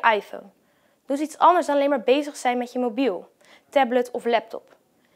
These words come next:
Is het niet veel leuker om naar de stad te gaan met vrienden zonder de hele tijd op je mobiel te kijken? Kijk verder dan je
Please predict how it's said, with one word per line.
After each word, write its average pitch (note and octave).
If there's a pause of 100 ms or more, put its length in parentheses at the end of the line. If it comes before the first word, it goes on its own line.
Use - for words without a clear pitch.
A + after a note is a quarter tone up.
Is C#4+
het D#4
niet E4+
veel E4
leuker D4
om D#4
naar C#4
de C4
stad C#4
te -
gaan C#4
met B3
vrienden C4
zonder C4
de D#4+
hele D#4+
tijd E4
op D#4+
je E4
mobiel E4
te E4+
kijken? E4 (760)
Kijk C4
verder D4
dan C#4
je -